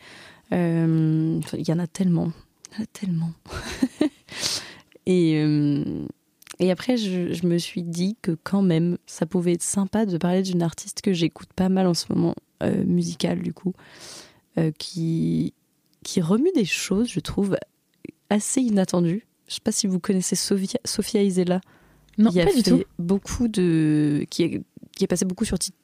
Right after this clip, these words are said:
Speaker 1: TikTok et qui a été connue pour ses, ses vidéos, euh, de concerts. Et en fait, qui est une artiste,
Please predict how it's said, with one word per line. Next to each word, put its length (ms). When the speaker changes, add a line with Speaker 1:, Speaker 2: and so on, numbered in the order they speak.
Speaker 1:
TikTok 400
et 40
qui 120
a 20
été 180
connue 340
pour 200
ses, 500
ses 240
vidéos, 420
euh, 480
de 140
concerts. 640
Et 40
en 40
fait, 140
qui 140
est 20
une 180
artiste, 520